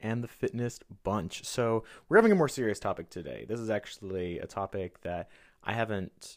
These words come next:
discussed to the public, nor have I really gone into any kind of the struggles that I've had in the past. So if I seem nervous,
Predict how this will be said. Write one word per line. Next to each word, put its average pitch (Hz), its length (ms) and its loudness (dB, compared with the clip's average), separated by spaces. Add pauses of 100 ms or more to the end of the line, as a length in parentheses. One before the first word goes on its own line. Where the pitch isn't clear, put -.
(120)
discussed - 680 -2
to 139 340 -4
the 131 80 -6
public, 139 560 -4
nor 101 520 -4 (120)
have 95 480 -8
I 85 440 -8 (380)
really 190 360 4
gone 135 240 0
into 101 340 -4
any 98 140 -4
kind 95 160 -6
of 90 80 -6
the 90 40 -6
struggles 92 260 -4
that 80 100 -4
I've - 80 -8
had 82 120 -6
in 80 60 -6
the 64 80 -10
past. 95 460 -10
So 92 520 -2
if - 100 2
I 151 40 6
seem 214 220 6
nervous, 160 480 4